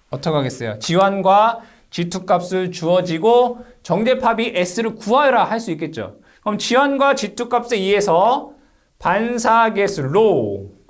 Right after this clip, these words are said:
지투 플러스 G one 분의 지투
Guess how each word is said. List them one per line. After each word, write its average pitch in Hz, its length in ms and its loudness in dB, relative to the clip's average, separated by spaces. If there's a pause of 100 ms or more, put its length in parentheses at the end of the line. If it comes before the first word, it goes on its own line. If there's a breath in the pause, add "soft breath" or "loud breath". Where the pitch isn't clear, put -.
(600 soft breath)
지투 208 1160 -2
플러스 175 560 0
G 160 680 -6
one 185 320 -4
분의 165 500 -4
지투 190 1040 -6